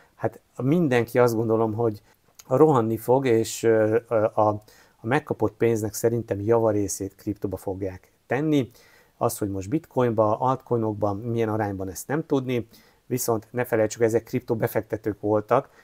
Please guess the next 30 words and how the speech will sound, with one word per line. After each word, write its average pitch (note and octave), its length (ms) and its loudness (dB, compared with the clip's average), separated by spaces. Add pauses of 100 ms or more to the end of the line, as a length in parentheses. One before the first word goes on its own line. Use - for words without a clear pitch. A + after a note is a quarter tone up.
(120)
és - 280 -4
ők D#3 300 2 (240)
már A2+ 200 0
végignézték A2 720 -2
azt, C3 160 -2
hogy G#2 140 -4
a G2+ 60 -2
bitcoin A#2 580 2 (260)
a G#2+ 240 4
tizenötezer A2 640 0
dollárról, A2+ 720 2 (260)
ahol G#2+ 180 -2
ugye G#2+ 220 0
volt A2+ 340 4
az A2 200 -2
F - 80 -14
T G#2+ 120 -2
X - 120 -8
összeomlás, G#2+ 760 -4
ö, G#2+ 240 -2
után, C#3+ 540 -2 (400)
fölment, A#2 600 2
ö, A2 300 4
hetvenháromezer G#2 920 -4
dollárra, A2+ 640 0 (220)
és G#2+ 200 -6
nagyon A2 240 0
jól G#2+ 180 2
tudják G#2+ 480 -2
azt, A#2+ 240 -2